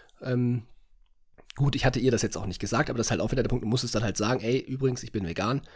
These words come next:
Speaker 2: ich kann den nicht essen. Ähm, meine Chefin war jetzt so korrekt und hat mir dann halt vegane Nussecken dann noch gebacken und am nächsten Tag dann vorbei, äh, ge-
Speaker 1: Das hast du mir gar nicht erzählt.
Speaker 2: Hab ich dir nicht erzählt?
Speaker 1: Nee.
Speaker 2: Ah, Bruder, die haben geschmeckt.
Speaker 1: Oha.
Speaker 2: Jetzt mal ohne Scheiß, die haben so geil geschmeckt, ne? <laughs> Wirklich.
Speaker 1: Finde ich ja klasse, dass es das Rezept dir mal geben lassen hat.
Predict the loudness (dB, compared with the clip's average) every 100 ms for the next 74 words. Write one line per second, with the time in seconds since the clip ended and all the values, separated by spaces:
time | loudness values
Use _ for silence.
0 | -20 -12 -4 2 2 2 0 0 0 -2
1 | -8 -20 -20 _ -8 -6 -6 -6 -6 -4
2 | -4 -4 -2 -4 -4 -4 -2 -2 -2 -6
3 | -8 -6 -6 -6 -8 -12 -6 -2 0 0
4 | -2 -2 -2 -2 -4 -4 -4 -2 -2 0
5 | 0 0 -2 -2 -4 -2 0 -2 -4 -8
6 | -8 0 2 4 4 6 6 6 4 4
7 | 2 4 6 6 6 6 6 4 4 6
8 | 6 6 6 4 0 -6 -6 -6 -6 -6
9 | -4 0 0 0 0 4 6 6 2 -2
10 | 0 0 0 -2 -4 -10 -8 -4 -4 -4
11 | -10 -20 _ -6 0 4 4 4 2 2
12 | 0 -2 -2 -4 -4 -6 -8 -6 2 2
13 | 2 -8 -16 -20 -20 -4 0 4 4 4
14 | 2 0 -2 -2 -2 0 0 0 -2 0
15 | 2 2 0 0 0 -2 -2 -4